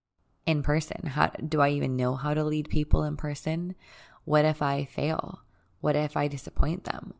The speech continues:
What if I'm not what they expect or who they expect? What if I can't live up to their expectations or their ideas of, of who I should be or how a leader of a retreat should be? What if I fall flat?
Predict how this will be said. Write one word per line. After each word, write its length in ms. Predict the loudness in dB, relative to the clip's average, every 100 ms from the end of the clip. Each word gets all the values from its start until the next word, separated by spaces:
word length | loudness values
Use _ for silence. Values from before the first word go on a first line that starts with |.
| -4
What 160 | 0
if 140 | 0 0
I'm 200 | 0 0
not 280 | 0 -2 -2
what 180 | -4
they 120 | -4 -6
expect 640 | -8 -8 -2 -2 -4 -8
or 100 | -8
who 240 | -4 -4
they 120 | -2
expect? 540 | -4 -8 -8 -8 -8 -4
What 160 | -2 0
if 140 | 0
I 60 | -2
can't 260 | -2 -2
live 160 | -2 0
up 180 | 0 0
to 80 | -2
their 160 | 0
expectations 880 | -2 -4 -8 -8 -6 -8 -6 -6 -2
or 220 | 0 -2 -6 -20 -20 -6
their 180 | -4 -2
ideas 640 | -2 -2 -2 -2 -2 -4
of, 180 | -6 -6 -6
of 160 | -6 -6 -4
who 160 | 0
I 80 | 0
should 240 | 0 -6 -2
be 260 | 0 2
or 160 | 2 0
how 280 | 2 2 2
a 20 |
leader 380 | 0 -2 -2 -4
of 100 | -2
a 60 |
retreat 480 | -2 -4 -4 -4 -4
should 240 | -8 -8
be? 440 | -4 -2 0 -4 -8 _ _ _ _ _ _ _ _ _ _ _ _ _ _ _
What 140 | 0 2
if 140 | 2
I 120 | 0
fall 220 | 0 -2
flat? 420 | -2 0 0 -2